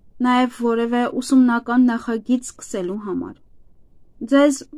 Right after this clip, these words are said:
որևիցե նորություն է սպասվում, որը որ ձեր առջև նոր վստահություններ կբացի։ Այսօր խուսափեք ալկոհոլից։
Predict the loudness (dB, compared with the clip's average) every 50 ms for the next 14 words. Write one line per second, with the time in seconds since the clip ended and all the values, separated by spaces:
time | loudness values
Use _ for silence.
0 | -20 -18 _ -6 -4 -2 0 0 0 0 4 6 6 6 6 6 2 -2 -2 -4
1 | -4 -4 -6 -8 -8 -10 -10 -10 -10 -10 -8 -4 0 2 2 0 0 -6 _ -6
2 | -2 0 0 2 2 0 0 -2 0 0 0 0 0 0 -2 -2 -2 -2 -2 -2
3 | -2 0 2 0 0 2 0 0 -2 -2 -4 -6 -10 -8 -8 -8 -8 -8 -8 -10
4 | -12 -10 -10 -8 -8 -8 -8 -10 -10 -12 -14 -14 -12 -12 -12 -12 -14 -16 -18 -18
5 | -20 -20 _ _ -20 -20 -20 -20 -20 -20 -20 -20 -20 -20 -4 0 2 2 4 4
6 | 2 0 -2 -4 -6 -2 -2 -2 0 0 0 0 0 0 -2 -4 -6 -4 -4 -4
7 | -4 -4 -6 -6 -8 -12 -12 -14 -18